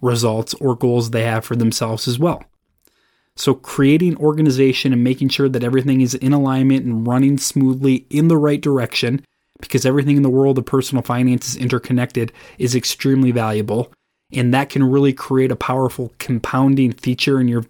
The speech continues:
personal financial life that could produce some seriously positive results for your long-term future. The other thing I think a C F O should be judged on is how well they can hold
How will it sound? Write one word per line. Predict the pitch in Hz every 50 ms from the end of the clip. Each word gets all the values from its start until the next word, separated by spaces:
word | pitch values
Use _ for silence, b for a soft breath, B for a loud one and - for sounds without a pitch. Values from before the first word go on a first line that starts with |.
| -
personal | - - 139 127 - - 131 120
financial | 117 - 123 123 117 117 113 - 120
life | 113 113 117 117 127 139 139 B B B B B B B
that | B 123 -
could | - 143 123
produce | - - 135 131 123 131 135 139 -
some | - - 123 110
seriously | - - - - 135 131 135 139 139 127 131 - 135 131 123
positive | - - 123 120 120 127 127 120 113
results | 120 117 110 - 120 113 117 113 - - - _ _ _ _ _ _ _ -
for | - 139
your | 131 131 123
long-term | 117 117 117 117 117 - 120 117 107
future. | - 123 107 - - - - _ _ _ _ _ _ _ _ _ _ _ _ _ _ -
The | 123 131
other | 151 170 160
thing | 151 - 156 156 147
I | 139
think | 135 143 135 - -
a | 127 120
C | - - - - 139 135
F | 123 - -
O | 127 123 123
should | 123 - - - 131
be | 127 123
judged | 117 113 - 120 120 120 - - 131
on | 123 123 123 127
is | 120 - 127 123 120 120 120 117 - - _ _ _ _ _ _ _ _ _ _ _ _ _
how | - - - 139 139 151 156
well | 147 139 139 139 143 143
they | 135 139 131
can | 131 - 131 123
hold | - - - - 156 143 131 123 117 120 131 135